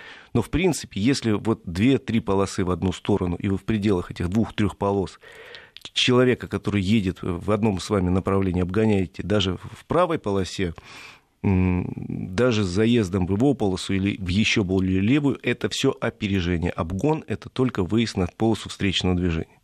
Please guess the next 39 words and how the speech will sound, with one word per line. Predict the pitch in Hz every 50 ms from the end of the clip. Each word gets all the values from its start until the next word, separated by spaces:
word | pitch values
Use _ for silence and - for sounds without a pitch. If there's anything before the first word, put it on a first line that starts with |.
| _ - - - - - - - _
То | -
есть | 104 -
вот | 120 120 147
это | 147 113 120
запомните | 92 101 110 - - 110 104 98 87 - 104
раз | 98 101 92 - -
и |
навсегда, | 104 107 - - 135 135 143 185 165
если | 127 107 110 104 -
кто | 101 - - 113 98
забыл | 82 87 85 85 120 139 139 - - - - -
с | - -
тех | - - -
пор, | - - 113 -
как | - 87 -
учился | 90 - - 95 - - 92
в |
автошколе, | 85 - - 85 - - - 85 -
правильно? | - 120 156 151 107 - - _ _ _ - - - - - - - - _ _ - - -
Ну, | 110 123 165 185 135 147
а | 135
дальше, | 117 123 156 151 - 131
что | 113 - - 117
касается | - 120 110 - - 117 113 - - 117
обгона, | 110 107 113 123 147 170 165 147 117
прописаны | - - 101 95 - - 135 - - 113 101 90
ситуации, | - - 92 - 117 127 143 139 - - - 104 98 87 - - - - - - - -
вернее, | 113 113 127 135 131 123 113 - 85
в | - - -
целом | - - 151 131 113 98 90
формулировка | - 104 98 101 107 110 113 117 147 175 156 - - 104 90
делает | - 85 90 92 87 98 127 127 120 120 110 104 - - - _
невозможным | 101 98 101 120 135 123 120 113 95 95 113 135 135 120 110 107 95 87
сказать: | 87 - - 101 101 98 117 123 117 - - - - - - - - - - _ _ - - -
"А | - 98
я, | 104 123 123
например, | 120 - - 110 107 104 101 98
начинал | 104 104 98 - - 107 104 101 92 85 78
обгон | 87 85 87 95 98 101 98 90 80 -